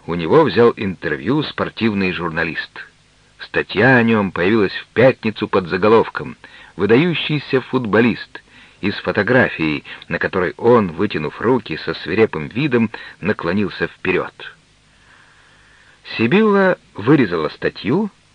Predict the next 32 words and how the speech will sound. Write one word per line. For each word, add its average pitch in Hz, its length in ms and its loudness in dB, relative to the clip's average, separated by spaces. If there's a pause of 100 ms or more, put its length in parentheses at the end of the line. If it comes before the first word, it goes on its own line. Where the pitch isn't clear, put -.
и 120 80 -2
послала 104 480 0
своему 95 440 -2
отцу, 71 560 -6 (140)
который 90 320 0
постоянно 101 520 0
твердил, 98 380 0
что 90 220 -2
Хьюго 117 540 2
ничего 107 500 2
путного 107 520 0
не 104 140 2
добьется 101 640 0
в - 40 -12
футболе, 71 600 -6 (380)
и 113 100 2
надо 107 300 4
бросать 95 600 0
это 76 200 -2
дело, 71 360 -4 (260)
пока 98 240 0
ему 95 280 2
не 104 160 0
выбили 92 380 0
мозги, 87 640 -2 (440)
после 104 320 0
чего 127 280 2
будет 113 300 0
уже 104 200 4
поздно 101 500 2
делать 98 340 2
бизнес 90 440 -2